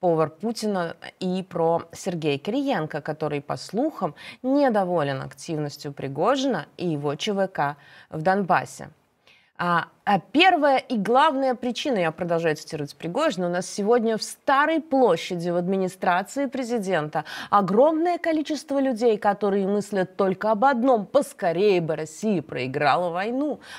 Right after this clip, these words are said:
поскорее бы американцы пришли и отрегулировали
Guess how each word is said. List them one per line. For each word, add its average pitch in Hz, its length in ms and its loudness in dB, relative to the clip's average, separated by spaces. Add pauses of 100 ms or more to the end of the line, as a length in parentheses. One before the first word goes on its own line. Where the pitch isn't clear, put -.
поскорее 175 500 2
бы 160 140 2
американцы 175 680 0
пришли 202 720 -2
и 240 220 -4 (260)
отрегулировали 175 1040 -2